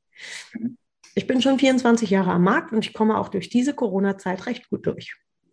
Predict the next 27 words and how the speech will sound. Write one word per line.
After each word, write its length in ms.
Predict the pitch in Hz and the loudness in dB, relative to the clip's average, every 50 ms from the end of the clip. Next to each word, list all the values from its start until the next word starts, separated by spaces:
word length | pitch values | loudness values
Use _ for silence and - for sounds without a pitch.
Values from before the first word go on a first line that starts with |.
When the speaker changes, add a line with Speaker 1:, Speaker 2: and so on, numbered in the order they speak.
| _ _ _ _ _ _ _ _ _ _ _ | _ _ _ _ _ _ _ _ _ _ _
Speaker 1:
Ja. 340 | - 110 104 104 98 - - - _ _ _ _ _ _ _ - - - - - _ _ _ _ _ _ _ _ - | 0 0 2 2 0 -2 -6 -12 _ _ _ _ _ _ _ -20 -20 -20 -20 -20 _ _ _ _ _ _ _ _ 2
Glaub, 320 | - 120 123 135 131 - - | 4 6 6 6 4 2 4
also 280 | - 123 127 120 113 117 | 6 6 6 6 4 2
toll. 420 | 113 - 139 139 135 - - - _ _ _ _ - - - - - _ _ _ _ - | 2 4 6 6 6 6 4 -2 _ _ _ _ -20 -20 -20 -20 -20 _ _ _ _ -4
Esel. 560 | 120 135 185 226 175 127 104 98 98 98 - _ _ _ _ _ _ - | 0 2 2 2 2 2 0 0 -2 -4 -8 _ _ _ _ _ _ 0
Hätte 200 | 185 175 170 170 | 4 4 4 2
ich, 120 | 185 - - | 2 2 2
äh, 280 | 107 - - - - - | 2 2 2 0 0 0
äh, 120 | 151 156 | 0 2
gla-, 180 | 127 147 160 - - - - - - _ _ - - - _ - | 4 4 4 4 4 -2 -2 -8 -14 _ _ -20 -20 -10 _ 6
hätte 240 | 294 381 - - 190 | 6 6 6 6 4
ich 60 | 170 | 6
Speaker 2:
Äh, 100 | 208 214 | 6 6
Speaker 1:
nicht, 140 | 220 - - | 6 6 6
Speaker 2:
denk 140 | 269 277 | 6 6
Speaker 1:
hätte 100 | 254 - | 8 8
Speaker 2:
keiner, 180 | 294 269 269 254 | 8 10 10 10
Speaker 1:
ich 60 | 190 | 8
Speaker 2:
alle 160 | - 277 302 | 8 8 8
Speaker 1:
nicht 100 | 269 311 | 8 8
Speaker 2:
reden 120 | 302 254 - | 6 6 6
von 160 | 247 269 254 - | 4 4 4 6
Adler 640 | 214 220 220 - 269 - - 240 214 175 - - - - - - - - | 6 8 8 8 8 8 8 8 8 8 6 0 -10 -14 -18 -14 -4 2
und 180 | - 254 226 | 4 4 4
Pferd, 500 | - - - 269 254 247 240 233 - - - _ _ - | 4 2 4 6 6 6 6 4 2 -2 -10 _ _ 8
Löwe. 720 | 233 240 247 262 269 269 269 262 233 240 214 160 - - - - 175 - | 10 10 12 12 12 12 12 12 12 10 10 8 6 -2 -8 -10 -8 -4
Ja, 300 | - 349 262 165 156 - | -2 0 0 0 -2 -4